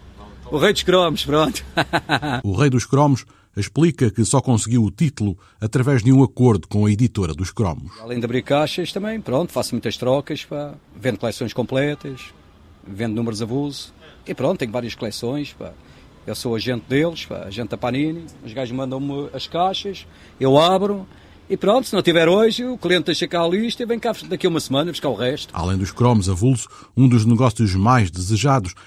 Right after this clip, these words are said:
Speaker 2: é vender a coleção já completa. Ele já vendeu dezasseis coleções do Euro de futebol a cento e vinte euros cada uma, mas completar as coleções de forma rápida dá o seu trabalho.
Speaker 1: Eu levei seis caixas para abrir e ainda me ficou a faltar sete cromos.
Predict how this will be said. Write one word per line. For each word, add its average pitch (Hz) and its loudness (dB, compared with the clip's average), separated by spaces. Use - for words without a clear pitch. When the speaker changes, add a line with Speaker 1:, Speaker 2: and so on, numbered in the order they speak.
Speaker 2:
é 117 -2
vender 127 6
a 131 4
coleção 123 2
já 101 2
completa. 104 0
Ele 147 4
já 156 2
vendeu 143 6
dezasseis 135 2
coleções 123 2
do 110 4
Euro 110 4
de - -8
futebol 101 0
a 120 6
cento 165 2
e 139 4
vinte 127 4
euros 95 2
cada 98 0
uma, 85 0
mas 92 0
completar 110 0
as 98 -2
coleções 104 0
de 85 -4
forma 107 0
rápida 90 -2
dá 104 2
o 82 -2
seu - -8
trabalho. 92 -2
Speaker 1:
Eu 165 4
levei 175 4
seis 175 0
caixas 180 0
para 180 2
abrir 196 2
e 165 4
ainda 196 4
me 185 2
ficou 190 2
a - 2
faltar 190 2
sete 202 -2
cromos. 160 0